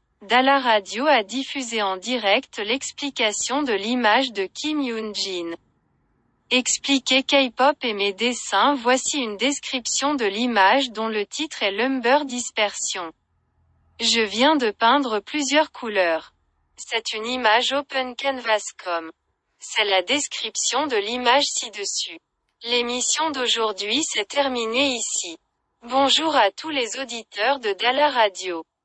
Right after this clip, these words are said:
J'étais Yoon Jin Kim. Jeudi trente et un mars deux mille vingt-deux, Dala Radio a diffusé en direct l'explication de l'image de Kim Yoon-jin.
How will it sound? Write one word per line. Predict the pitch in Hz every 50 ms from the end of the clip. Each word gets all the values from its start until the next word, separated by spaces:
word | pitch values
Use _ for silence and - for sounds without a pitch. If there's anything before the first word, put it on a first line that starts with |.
| _ _ _ _ -
J'étais | 226 226 240 226 214 - - 208 214 240 254
Yoon | 226 247 294 311 302 277
Jin | 247 240 240 240 226 220 208
Kim. | - - - 190 175 175 170 170 _ _ _ _ _ _ _ _ _ _ _ _ _ _ _ _ _ _ _ _ -
Jeudi | - 247 240 214 196 254 285 285
trente | - - 302 311 294 - -
et | 269 247
un | 226 214 226
mars | 226 233 247 269 254 - 202
deux | - 226 254
mille | 262 277 277 262 233
vingt-deux, | 226 240 240 233 226 214 208 214 220 226
Dala | 208 233 247 254 254 254 254
Radio | 240 233 226 214 208 - - 180 196 220 254 277
a | 254 220 196
diffusé | 196 220 269 262 - - 285 269 247 262 262 233
en | 208 190
direct | 190 190 240 247 220 202 196 220 277 - - - -
l'explication | 208 202 226 277 - - - - - 294 277 - 247 220 214 - - - 277 302 294
de | 247 208
l'image | 196 214 247 247 233 214 208 247 269 254 226
de | 202 190 190
Kim | - - - 302 302 294
Yoon-jin. | 269 240 233 220 214 214 208 - - 370 381 359 339 170 165